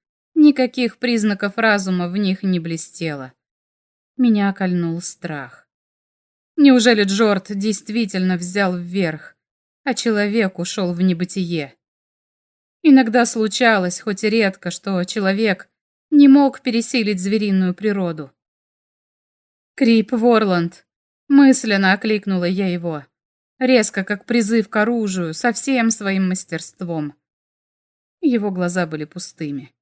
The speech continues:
В них ничто не жило. Как будто я снова смотрела на Барска, которого я отобрала у Отхельма,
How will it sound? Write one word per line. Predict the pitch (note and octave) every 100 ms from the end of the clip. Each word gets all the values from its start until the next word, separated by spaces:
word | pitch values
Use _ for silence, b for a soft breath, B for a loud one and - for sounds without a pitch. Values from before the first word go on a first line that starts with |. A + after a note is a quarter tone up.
| _ _ _ _
В | D#4+ C4
них | C#4 C4 A#3 -
ничто | C4 B3 - - C#4 B3
не | A3 G#3+
жило. | F#3+ G3 F3 D3+ A#2 _ _ _ _ _ _ -
Как | C#4+ G3
будто | A3 A3
я | G3 F3
снова | - A3 F#3+ D#3+
смотрела | - F3 E3+ F#3+ F3 E3
на | E3
Барска, | F3 F#3+ F3 - D3
которого | E3+ - F3+ F3
я | F#3+ F#3 E3+
отобрала | F#3 G3 G3 A3 F#3+ E3+
у | F3 A3
Отхельма, | G3+ - F3 E3+ D#3